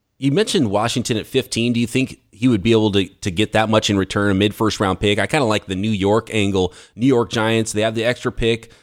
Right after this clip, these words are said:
now that they've traded O B J at pick seventeen overall. Seems about right value-wise, and I would love that Rosen versus Darnold now,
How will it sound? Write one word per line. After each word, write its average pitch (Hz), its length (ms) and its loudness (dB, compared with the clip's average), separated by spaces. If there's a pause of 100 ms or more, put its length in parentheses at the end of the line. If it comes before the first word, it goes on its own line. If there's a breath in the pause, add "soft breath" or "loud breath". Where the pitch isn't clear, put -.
(140)
now 107 220 -4
that 110 120 -4
they've 107 160 -4
traded 104 320 -2
O 107 140 0
B 104 180 -4
J 107 320 0
at 101 160 -4
pick 110 180 -6
seventeen 110 520 -2
overall. 98 440 0
Seems 131 300 -2
about 113 300 -2
right 107 260 0
value-wise, 113 760 -2
and 104 80 -6
I 107 60 -2
would 107 140 -2
love 104 240 -2
that 101 240 -2
Rosen 98 480 -4
versus 92 340 -8
Darnold 92 380 -2
now, 90 320 -2